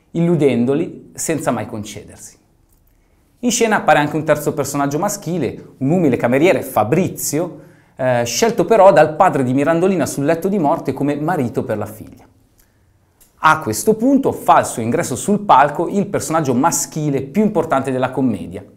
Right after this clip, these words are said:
il cavaliere di Ripafratta, un uomo che odia tutte le donne, cioè un misogino,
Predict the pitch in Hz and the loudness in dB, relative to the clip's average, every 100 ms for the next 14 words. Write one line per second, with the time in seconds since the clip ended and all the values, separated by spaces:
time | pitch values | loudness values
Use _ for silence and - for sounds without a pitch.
0 | _ _ _ _ 196 160 123 - 180 175 | _ _ _ _ 0 0 -2 2 6 6
1 | 175 143 147 139 117 139 143 147 147 - | 4 2 2 0 -2 -4 -4 0 0 -2
2 | 104 90 - - - _ _ _ _ _ | -6 -8 -14 -20 -20 _ _ _ _ _
3 | 156 214 226 - 165 160 165 - 220 208 | 0 2 2 2 0 0 -4 -4 -4 -2
4 | - 202 170 123 101 101 101 - 202 220 | 2 2 4 2 0 -6 -8 0 4 4
5 | 170 170 165 175 123 117 95 98 98 | 2 -2 0 0 0 -2 -2 -6 -10